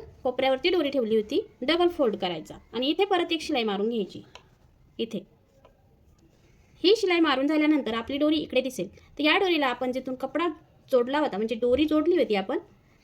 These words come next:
तिथून दोरी आपली इकडे घ्यायची आणि आपल्याला या कोपऱ्यावरती शिलाई मारायची इकडून आणि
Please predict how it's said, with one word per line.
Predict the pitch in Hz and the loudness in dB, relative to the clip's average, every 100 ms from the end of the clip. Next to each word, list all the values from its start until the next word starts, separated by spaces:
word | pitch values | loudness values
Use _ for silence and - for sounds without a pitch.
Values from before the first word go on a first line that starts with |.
| _ 320 | _ -2
तिथून | 311 453 480 - - | 2 2 0 -8 -4
दोरी | 254 302 339 | 2 4 4
आपली | 302 311 | 2 0
इकडे | 392 294 | 0 2
घ्यायची | 302 254 220 330 440 - - - | 2 2 0 -4 -4 -12 -14 -2
आणि | 320 | 0
आपल्याला | 269 254 240 | 0 0 0
या | 240 269 | 0 -2
कोपऱ्यावरती | - 359 330 320 349 | -4 -4 -2 -2 -4
शिलाई | 349 277 208 | -2 -2 0
मारायची | 180 175 175 175 - _ - | -4 -6 -8 -12 -14 _ -8
इकडून | 262 277 196 - - - | -4 -2 -4 -6 -20 -10
आणि | 262 | -8